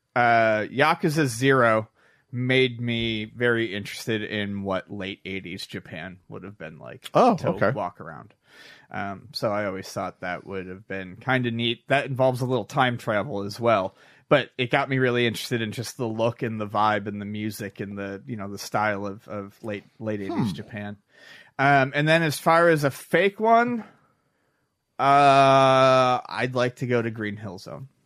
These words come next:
Speaker 2: You, just to hang out
Speaker 1: Just
Speaker 2: with
Speaker 1: to
Speaker 2: the, with the
Speaker 1: hang out.
Speaker 2: bunnies?
Speaker 1: Just to hang out.
Speaker 2: No humans there, just hanging out?
Speaker 1: <clears throat> It would be fun.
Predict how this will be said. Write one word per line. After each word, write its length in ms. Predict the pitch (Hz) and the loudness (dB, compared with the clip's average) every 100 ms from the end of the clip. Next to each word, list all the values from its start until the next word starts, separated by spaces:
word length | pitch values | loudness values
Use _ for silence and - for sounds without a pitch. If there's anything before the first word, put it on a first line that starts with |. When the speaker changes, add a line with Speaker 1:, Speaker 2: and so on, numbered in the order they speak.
| _ _ _ 120 | _ _ _ -4
Speaker 2:
You, 280 | 120 123 | 2 2
just 320 | 110 117 - 135 | 2 -4 -2 0
to 80 | |
hang 200 | 123 113 | 2 2
out 300 | 107 123 - | 4 2 -2
Speaker 1:
Just 140 | _ 120 | _ -2
Speaker 2:
with 80 | 110 | 0
Speaker 1:
to 60 | |
Speaker 2:
the, 40 | 127 | 4
with 60 | 123 | 4
the 60 | |
Speaker 1:
hang 80 | 113 | 4
out. 40 | |
Speaker 2:
bunnies? 340 | 123 139 151 - - | 4 4 2 -2 -14
Speaker 1:
Just 120 | - | -6
to 60 | 139 | 0
hang 200 | 131 104 | 0 2
out. 80 | |
Speaker 2:
No 100 | 123 | 4
humans 380 | 135 123 139 143 | 4 6 6 6
there, 180 | 127 143 127 | 6 4 2
just 120 | 104 | 0
hanging 240 | 120 117 | 2 4
out? 160 | 123 139 147 | 2 2 -4
Speaker 1:
<clears throat> 100 | 131 | -8
It 40 | |
would 100 | 113 | -8
be 100 | 113 | -8
fun. 260 | 104 98 | -10 -12